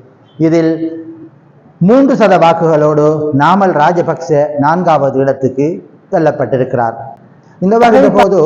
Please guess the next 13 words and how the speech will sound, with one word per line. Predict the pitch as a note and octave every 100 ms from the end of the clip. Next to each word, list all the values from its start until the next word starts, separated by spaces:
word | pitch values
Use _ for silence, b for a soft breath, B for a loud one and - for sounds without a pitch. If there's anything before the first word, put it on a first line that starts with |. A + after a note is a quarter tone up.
| A#3 - - - - -
அனுரகுமார | F3 B3 C#4 A#3+ A#3 G#3
திசாநாயக்கா | F#3+ G#3 F#3 E3+ D#3 D3+ D3+ F#3+ A3+ -
முதலிடத்திலே | E3+ G3+ G3 E3+ D#3+ D#3
இருக்கிறார். | D#3+ C#3+ C3+ B2 B2 - - _ - b b b
மேலும் | D#3 G#3+ C#4+ D#4
சில | - C4+ B3+ B3 B3+ B3+ - - - - -
கருத்து | G3+ A3+ F#3
கணிப்புகளும் | A#3+ G#3 F3+ F#3+ F#3 F#3+ D#3+ A3+ C4+ -
அவருக்கு | E3+ G#3 A#3+ A3+
சார்பாகவே | G#3 G3 A#3 A3+ G3+ F3 G3+
வந்திருக்கின்றன. | F3+ E3+ E3 D#3 C#3 C#3+ C#3 C#3+ - _ - _ _ _ _ _ _ - _ _ _ _ _ _ _ _ -
தேர்தல் | F#3 C4+ D4+
அறிவிக்கப்பட்டதன் | C#4 A#3 C4 C#4 C4 C4 C4+ B3 B3 A#3+ F3+ -